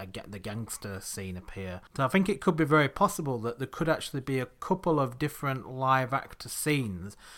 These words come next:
and dependent on the sequencing of your boat, there'll be a reset, and maybe on one adventure, someone will appear,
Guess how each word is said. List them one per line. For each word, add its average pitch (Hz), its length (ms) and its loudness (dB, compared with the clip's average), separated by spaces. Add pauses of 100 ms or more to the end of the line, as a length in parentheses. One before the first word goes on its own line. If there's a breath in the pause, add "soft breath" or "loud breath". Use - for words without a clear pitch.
(160 loud breath)
and 127 160 0
dependent 151 500 2
on 131 160 -2
the 127 60 -2
sequencing 131 640 -2
of 110 160 -6
your 110 100 -6
boat, 127 320 -2
there'll 117 140 -4
be 113 160 -6
a 107 60 -6
reset, 113 600 -4
and 107 360 -6 (360 loud breath)
maybe 131 320 2
on 120 180 0
one 131 160 0
adventure, 120 720 -2
someone 120 340 -4
will 113 140 -4
appear, 110 720 -6